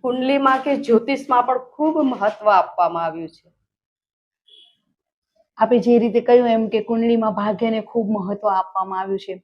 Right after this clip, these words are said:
Speaker 2: તો આપ અમારા દર્શક મિત્રોને એ પણ જણાવો કે જે કુંડળી હોય છે આપણી, એનામાં ભાગ્ય એ કયા ભાવથી જોવામાં આવે છે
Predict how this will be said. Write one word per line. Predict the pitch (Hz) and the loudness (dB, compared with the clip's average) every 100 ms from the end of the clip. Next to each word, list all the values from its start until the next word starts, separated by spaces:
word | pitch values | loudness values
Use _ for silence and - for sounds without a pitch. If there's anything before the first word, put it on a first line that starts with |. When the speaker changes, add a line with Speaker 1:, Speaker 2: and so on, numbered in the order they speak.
| _ _ _ _ _ _ _ _ _ _ 302 | _ _ _ _ _ _ _ _ _ _ 6
Speaker 2:
તો | 311 320 330 | 10 10 8
આપ | 320 311 320 - | 8 6 4 2
અમારા | 349 349 349 349 349 339 339 339 | 4 6 8 8 6 4 6 6
દર્શક | 320 320 320 349 | 8 6 6 0
મિત્રોને | 320 330 349 320 | 0 0 2 0
એ | 320 285 | 2 2
પણ | 349 320 | 6 4
જણાવો | 247 214 202 208 - _ _ _ - | 4 4 2 0 -8 _ _ _ 4
કે | 294 | 6
જે | 320 | 6
કુંડળી | 320 277 277 330 392 | 4 6 8 10 10
હોય | 370 285 233 | 10 6 6
છે | - | 4
આપણી, | 196 196 240 - _ _ _ _ 294 | -4 -4 -8 -8 _ _ _ _ 6
એનામાં | 320 330 330 247 | 8 10 8 6
ભાગ્ય | 254 240 254 339 311 - - | 4 6 6 8 8 6 2
એ | 302 | 0
કયા | 294 285 294 | 4 6 8
ભાવથી | 294 302 311 320 | 8 6 6 4
જોવામાં | 269 320 320 320 320 | 6 8 8 8 8
આવે | 320 | 6
છે | 320 339 | 4 -2